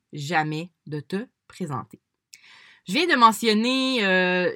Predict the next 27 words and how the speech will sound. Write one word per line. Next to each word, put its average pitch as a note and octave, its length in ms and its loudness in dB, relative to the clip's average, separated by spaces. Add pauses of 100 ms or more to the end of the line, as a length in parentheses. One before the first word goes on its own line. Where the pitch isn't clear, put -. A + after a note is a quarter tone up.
il D3+ 100 -14
y E3 60 -4
a D#3+ 100 -2
quelques C#3 400 -6
secondes, E4 600 -2
la F3 180 -4
séquence B3 640 -4
d'accueil. E3+ 1000 -4
Donc, G#3+ 240 -4
si - 120 -18
tu F3+ 80 -12
veux - 80 -4
en - 80 -2
savoir D#3+ 320 -2
plus B3+ 160 -10
sur E3 160 -6
le D#3+ 100 -2
sujet, F3 400 -8
je F#3 120 -6
t'invite D#3 420 -10
à D#3+ 160 -6
écouter F#3+ 340 -10
l'épisode G3+ 580 -6
sept - 480 -8
de C#3+ 280 -6
mon C#4+ 180 -6
podcast E3 600 -6